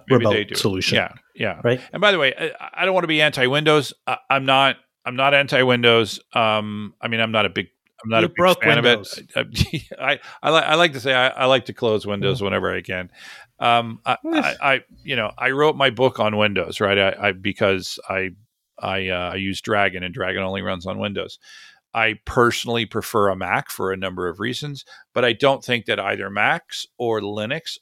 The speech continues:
Speaker 1: are impervious to, um, you know, attacks like this.
Speaker 2: Yep.
Speaker 1: It, th-, th-, they, you know, depending on what time of the year or what year you're looking
Speaker 2: <laughs>
Speaker 1: at, Linux or Macs actually may have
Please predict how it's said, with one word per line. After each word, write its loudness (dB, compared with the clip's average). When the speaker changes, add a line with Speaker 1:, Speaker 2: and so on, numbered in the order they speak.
Speaker 1:
are -2
impervious -6
to, -6
um, -4
you -8
know, -8
attacks -4
like -2
this. -2
Speaker 2:
Yep. 2
Speaker 1:
It, -18
th-, -20
th-, -10
they, -6
you -10
know, -6
depending -6
on -2
what -4
time 0
of 0
the 0
year 4
or 0
what 0
year -2
you're -4
looking 2
Speaker 2:
<laughs> -
Speaker 1:
at, -2
Linux -4
or -6
Macs -2
actually -4
may -2
have -4